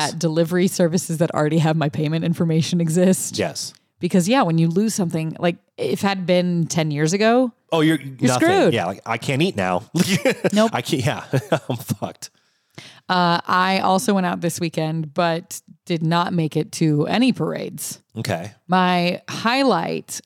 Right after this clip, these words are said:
Speaker 1: of the week food-wise was going out to a birthday dinner uh, that we accidentally planned also in the quarter on the night where there was a parade in the quarter
Speaker 2: Oh, shit.
Speaker 1: on Friday night. Uh,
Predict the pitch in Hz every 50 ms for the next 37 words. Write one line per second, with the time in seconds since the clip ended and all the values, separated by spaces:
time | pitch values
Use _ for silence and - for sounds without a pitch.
0 | _ - 165 160 160 156 160 151 147 - 160 156 156 151 151 - - - 165 151
1 | 151 156 156 - 85 165 160 147 - 165 160 156 156 147 - - 175 165 165 165
2 | 160 160 180 - - 160 156 156 160 165 165 - - 156 156 - 165 165 165 160
3 | 160 156 - - _ _ _ _ _ _ _ - 165 165 156 156 160 - - 185
4 | 185 - 190 196 - - 202 208 226 - - 302 202 185 214 220 240 214 196 170
5 | 160 - - 196 185 175 165 160 156 151 151 156 156 147 - - _ _ _ _
6 | _ _ _ _ _ _ _ _ - 185 185 185 - - 202 190 - - 180 175
7 | 170 - - 185 175 151 151 151 143 - - 165 160 156 160 165 165 160 160 160
8 | - - - - - 165 165 156 160 151 156 147 165 151 - 170 165 156 156 151
9 | 147 - 156 156 - - 160 147 143 143 143 143 - _ _ 131 123 - - -
10 | 127 127 107 - - - - 165 151 - 156 165 165 156 165 156 165 - - _
11 | _ _ _ _ _ - 170 175 165 156 151 143